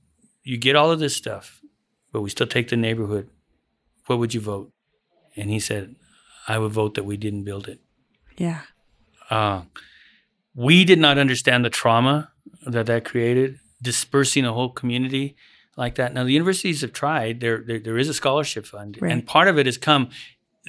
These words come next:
Speaker 1: but people come and see the play, and then they go and they, they, they, they get excited, and they go and they start challenging these ideas, which I didn't expect to happen. I only wanted to express what I was feeling and what my community was feeling. But the first time we did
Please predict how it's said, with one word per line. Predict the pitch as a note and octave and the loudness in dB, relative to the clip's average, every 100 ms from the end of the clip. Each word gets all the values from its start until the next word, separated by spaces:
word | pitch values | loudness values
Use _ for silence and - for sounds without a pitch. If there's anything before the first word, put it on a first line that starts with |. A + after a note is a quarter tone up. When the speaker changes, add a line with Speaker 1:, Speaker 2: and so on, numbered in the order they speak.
| - | -14
Speaker 1:
but | C3+ D3 | -8 -4
people | - F3 | 0 2
come | F3 F#3 | 4 2
and | D#3 | 2
see | |
the | D#3 | 0
play, | - G#3 | 4 4
and | E3+ | 6
then | D#3 | 4
they | D#3 | 4
go | E3 | 4
and | D3+ | 4
they, | C#3 A#2+ - | 2 -2 -8
they, | C3 C3 B2+ | -4 -2 -2
they, | C3 A#2+ | 0 -2
they | A2+ B2+ B2+ | -2 -2 2
get | C#3 | 4
excited, | C3+ - E3 F3 C#3+ | 2 2 2 2 2
and | C#3+ | 2
they | |
go | C3+ C#3+ | 4 4
and | C3 | 4
they | |
start | B2+ C#3 C3 | 0 -2 -2
challenging | D#3+ E3+ F3 C#3 | 0 0 0 -2
these | A#2+ A#2 | -4 -4
ideas, | A#2 D3 D3+ A2 | -6 -4 -4 -4
which | B2 - - | -8 -10 -4
I | C3+ D#3+ F#3 F#3 | 2 4 4 2
didn't | E3+ C#3+ B2 | 0 -2 -2
expect | A#2 - A#2 - | -6 -4 -4 -4
to | A2 | -8
happen. | G#2+ G#2+ A2+ G#2+ - - - _ _ - | -8 -8 -10 -12 -14 -20 -20 _ _ -2
I | C#3+ | 2
only | F3+ E3+ | 4 4
wanted | C#3+ C3 B2+ | 4 4 0
to | - | -4
express | A2+ - - A#2 A2 - - _ _ _ _ | -6 -6 -4 -2 -2 -4 -14 _ _ _ _
what | - A#2+ | -4 2
I | A2+ B2 | 4 4
was | C3 B2 | 2 -2
feeling | - A2 G2+ G#2 G#2 | -4 -6 -6 -8 -8
and | A2 | -6
what | A2+ A2 | -8 -8
my | G#2+ | -12
community | G2+ G#2+ A2+ C3 A#2+ | -10 -8 -6 -6 -6
was | G2+ | -8
feeling. | - G#2+ G#2 G2+ | -12 -14 -14 -12
But | G#2 | -14
the | G2+ | -8
first | D3 F3 | -4 -4
time | - E3 | -4 -2
we | C#3 | -2
did | B2 B2 B2 B2 | -2 -2 -2 -6